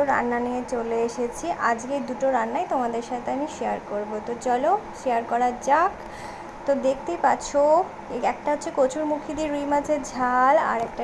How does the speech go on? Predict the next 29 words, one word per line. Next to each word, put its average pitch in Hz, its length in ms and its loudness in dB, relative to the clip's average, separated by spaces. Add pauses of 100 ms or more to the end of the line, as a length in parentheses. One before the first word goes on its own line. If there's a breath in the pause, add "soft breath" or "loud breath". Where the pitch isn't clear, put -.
হচ্ছে 254 240 -2 (260)
বড়ি 254 360 4
দিয়ে 277 240 -2 (140)
কলমি 240 420 2 (180)
শাক। - 360 -4 (480 loud breath)
এটা 320 220 4 (300)
দুপুরের 311 500 0
মেনুতে 277 400 2
বানিয়েছিলাম, 262 760 2
আর 262 180 4
সেটাই 269 380 2
তোমাদের 262 400 0 (120)
সঙ্গে 254 520 0
শেয়ার 240 340 2 (140)
করছি। 240 400 -2 (160)
এই 233 120 2
জন্য 254 260 0
প্রথমে 269 420 2
আমি 247 300 0
কচু 247 300 0
কেটে 262 240 0
নিয়েছি, 226 340 -2 (100)
কচুরমুখীগুলোকে 262 840 -2
ছোটো 269 180 -2
ছোটো 269 280 -4
কেটে 226 200 -2
নিয়েছি, 233 340 -2
আর 277 100 2
যা 220 160 0